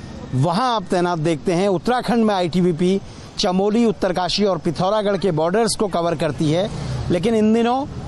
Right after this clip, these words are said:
जब एपिडेमिक सिचुएशन है, जब हालात महामारी के हैं, तो आईटीबीपी इस तरीके से आपको लोगों को guide करते हुए नजर आ रही है।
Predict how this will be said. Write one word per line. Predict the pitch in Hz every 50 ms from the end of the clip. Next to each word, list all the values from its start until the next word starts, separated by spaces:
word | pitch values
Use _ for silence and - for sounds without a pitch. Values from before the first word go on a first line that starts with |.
| - - 131
जब | 170 196 196 202 -
एपिडेमिक | 180 180 160 196 190 208 226 226 254 240 -
सिचुएशन | - 202 190 151 - 175 190 180 - 214 220 208
है, | 185 208 220 226
जब | 196 185 190 170
हालात | 135 - 170 170 175 185 196 180 156
महामारी | 165 160 135 151 180 185 185 190 226 208
के | - 226
हैं, | 208 190 208 233 254 - - - - - - - -
तो | 196
आईटीबीपी | 180 175 180 190 160 233 196 226 208 196 233
इस | 220 - -
तरीके | 202 185 185 170 170 202
से | 170 - 185
आपको | 165 165 151 143 - 170 165 175 208 233 - - - - - -
लोगों | 160 180 196 190 220 247 226
को | 202 226 226 226 233 233 - - - - - - - - - - - - - -
guide | 135 131 175 190 233 262 202 185
करते | 247 226 180 226 226
हुए | 208 214
नजर | 214 196 180 165 196
आ | 190 185 180
रही | 180 185 190 190 185 190
है। | 190 196 214